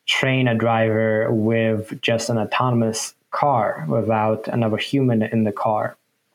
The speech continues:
And this patent describes how, uh, basically the car would be able to keep track of a bunch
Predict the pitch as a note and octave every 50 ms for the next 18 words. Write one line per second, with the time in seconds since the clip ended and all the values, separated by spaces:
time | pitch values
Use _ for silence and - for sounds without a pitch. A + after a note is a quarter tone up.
0 | _ _ _ _ _ _ _ _ _ - B2+ B2+ B2+ B2 B2+ - D#3 D3+ D#3 D3
1 | C#3+ C3 B2+ B2+ - - C3 B2 A#2+ B2 A#2+ A#2 A2+ A2 - - - - - -
2 | - - - - - - C#3 C3+ B2+ A#2+ A#2 A#2+ A#2+ A#2+ A#2 A#2 A2+ A2+ A2+ A#2+
3 | - - A#2 A2 A2 A2 G#2+ G#2+ G#2+ G#2+ A2 G#2+ A2+ - - A#2+ A2 - - A2+
4 | - A#2 A2+ A#2 A2+ A2+ - - D3+ D#3+ E3+ E3 D#3 D3 C#3 A#2+ A2 A2+ A#2+ A2
5 | A2 A#2+ A2+ A2+ A#2 A2 A2+ A2+ A2+ A2+ A2+ A2+ - - A#2 A2+ A2 A2 G#2+ A2
6 | A2 - - - - - - - - - _ - D3+ D3 B2+ B2+ - - C3 B2
7 | B2 B2+ A#2+ - - - B2 A#2+ A#2 A2+ A#2 A#2 A#2 A#2 A2+ - - - -